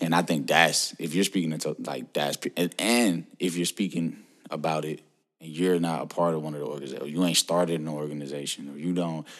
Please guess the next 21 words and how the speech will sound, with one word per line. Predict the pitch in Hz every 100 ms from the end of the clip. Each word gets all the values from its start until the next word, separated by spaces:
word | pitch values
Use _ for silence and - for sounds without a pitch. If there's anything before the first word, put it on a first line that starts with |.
| - - -
you're | 90
not | 95 82
a |
frequent | 78 - 95 85 87 80 69 _ _ _
contributor | - 76 - 95 85 78 69 64 _ _
to | - 87
an | 80
organization | 76 73 73 78 71
fighting | 73 82 76
for | 76 80 71
a |
problem | - 85 85 78
that | 76 -
you're | 80
mad | 73 82 80
about, | 73 67 71 -
or |
that | 73 73
you're | 78
sad | - 80 90
about, | - 62 60 -